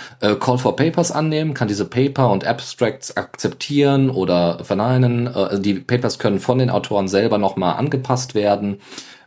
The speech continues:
Ähm, und es gibt nochmal Informationen und Diskussionsmöglichkeiten, äh, für nach der Konferenz, ähm, so dass, äh, die Konferenz nicht einfach nur so ein punktuelles Erlebnis war, sondern man auch ein bisschen was daraus mitnimmt. Ja.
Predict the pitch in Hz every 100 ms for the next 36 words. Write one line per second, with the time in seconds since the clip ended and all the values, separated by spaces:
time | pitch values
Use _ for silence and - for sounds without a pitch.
0 | _ 98 98 95 95 87 90 92 95 92
1 | - - - 90 95 92 95 98 87 -
2 | 104 98 147 101 98 90 - - 92 123
3 | 113 - 101 127 127 - 95 90 92 -
4 | 101 92 90 95 95 - - - 98 98
5 | - - 110 110 110 127 127 117 - 131
6 | 127 120 123 87 87 - - 90 85 87
7 | 87 87 - - 85 85 85 90 87 85
8 | - 87 - 87 85 82 82 82 - 113
9 | - 85 85 92 123 107 - 92 92 -
10 | - - 120 123 107 98 90 90 85 82
11 | 73 - - - 85 - 78 - - -
12 | _ _ - 85